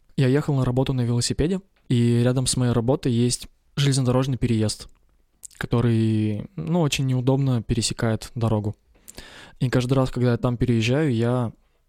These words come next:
немного влево сдвигался и пересекаю этот железнодорожный переезд, чтобы, ну, не, просто не упасть. Я ехал, как обычно, но иногда бывает такое, что ты едешь как бы безрассудно.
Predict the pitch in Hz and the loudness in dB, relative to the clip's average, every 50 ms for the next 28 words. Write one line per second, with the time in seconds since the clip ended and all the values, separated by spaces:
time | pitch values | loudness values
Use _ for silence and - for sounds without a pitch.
0 | _ _ - 135 123 120 120 120 120 117 117 117 110 110 104 113 120 123 117 113 | _ _ -4 -4 -2 0 0 0 0 0 0 0 0 0 0 0 0 0 0 0
1 | 110 101 110 110 104 113 120 165 - - - - - _ _ - 180 170 - 131 | -2 -2 -4 -4 -2 -2 -2 -2 -2 -4 -6 -8 -12 _ _ -2 -2 0 0 -2
2 | 131 - - - - 139 180 202 180 151 131 135 123 120 123 113 117 120 117 113 | -2 -2 -2 -2 0 0 2 2 2 0 0 0 0 0 0 0 0 -2 0 0
3 | 113 117 113 117 110 - 117 - 110 107 - - - - 135 143 139 127 120 113 | -2 -2 -2 -4 -4 -4 -2 0 0 -2 -2 -4 -4 -2 -2 0 0 0 0 -2
4 | 143 170 196 185 _ _ - 151 135 120 - _ - - 123 - - 120 110 110 | -2 -4 -6 -6 _ _ -6 -4 -4 -4 -4 _ -4 -4 -4 -4 -4 -4 -4 -4
5 | 107 - 107 104 - - - - - - - 139 127 117 123 165 208 - 190 175 | -2 -2 -2 -4 -4 -6 -14 -20 -10 -4 0 0 2 2 2 2 0 0 -2 -2
6 | 156 156 - - - 123 110 - 110 110 135 156 - - 143 123 113 - _ - | -2 -4 -6 -6 -4 -4 -2 -2 0 0 0 0 0 -2 -2 -4 -4 -6 _ -18
7 | - - - - - 147 147 147 151 160 185 175 175 175 196 196 185 - - - | -20 -20 -12 -4 -2 0 0 2 2 2 2 2 2 2 2 0 0 -2 -2 0
8 | - 180 185 165 - - - 139 131 127 120 - _ - 147 143 165 190 196 170 | 0 0 2 0 -2 -2 0 0 0 0 -2 -4 _ -4 -2 -2 0 0 0 -2
9 | - - 143 127 123 123 120 117 143 208 165 135 120 120 135 135 - - 151 143 | -2 -2 -4 -4 -4 -4 -4 -4 -6 -6 -6 -4 -4 -2 -2 -2 -2 -2 -2 -4
10 | 123 120 107 101 | -4 -4 -6 -8